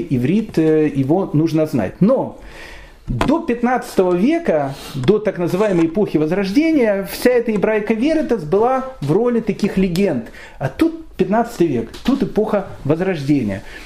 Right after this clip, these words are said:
И тут появляется такой класс людей, которых называют гуманисты. Гуманист — это не, э, такой, как в анекдоте «Добрый дедушка Ленин» с такими добрыми глазами, гуманист.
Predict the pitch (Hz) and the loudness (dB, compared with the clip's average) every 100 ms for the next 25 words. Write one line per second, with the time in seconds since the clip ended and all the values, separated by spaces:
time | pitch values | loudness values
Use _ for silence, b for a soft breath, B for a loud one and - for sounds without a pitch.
0 | B - 160 226 370 233 208 247 247 214 | B -2 2 4 4 2 2 2 2 0
1 | - 180 208 202 - 202 180 - 151 165 | -2 -2 0 0 2 2 2 0 0 2
2 | 294 - 175 220 226 156 127 185 202 196 | 2 2 2 0 0 0 0 0 0 -2
3 | - 127 151 170 180 147 - 87 - B | -6 0 2 2 2 0 -4 -12 -12 B
4 | B B B - 175 240 311 349 - 233 | B B B -2 0 2 2 2 2 0
5 | 220 220 226 214 - - 165 175 175 - | 2 2 2 0 -2 -2 0 2 2 2
6 | 294 226 196 185 180 165 185 - 147 143 | 2 2 2 0 2 2 2 2 2 2
7 | 135 127 185 156 147 135 156 147 131 156 | 0 2 2 4 0 2 0 0 -2 0
8 | 170 262 226 - - 123 123 160 135 123 | 0 2 0 0 -2 -2 2 2 4 2
9 | 123 151 175 277 254 147 120 139 190 180 | 2 2 2 0 0 0 0 0 2 2
10 | 120 - - | 0 -2 -10